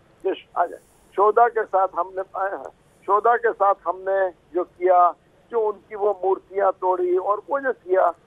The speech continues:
देखिए, ये कहीं से justified नहीं है। मेरा instant, आ, यही है कि देखें, आज देख-, हम political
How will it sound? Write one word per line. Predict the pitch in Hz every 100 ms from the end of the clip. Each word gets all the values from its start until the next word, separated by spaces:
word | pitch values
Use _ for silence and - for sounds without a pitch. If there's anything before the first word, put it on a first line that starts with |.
| _ _ 240
देखिए, | 247 262
ये | 240 233 -
कहीं | 220 233
से | - 220 220
justified | 180 - 190 185 185 180 160
नहीं | 156 117
है। | 123 _ _ _ _ _ _ _ - _ _ -
मेरा | 160 196 226 254
instant, | - 214 - 220 220 - -
आ, | 208 196
यही | 185 170 180 175
है | 175 170 _ _ _ _ _
कि | 208
देखें, | 196 202 175 220 220 214 _ _ -
आज | 180 196 180 _ _ _ -
देख-, | 180 175 - -
हम | 160 196 196
political | 180 196 190 214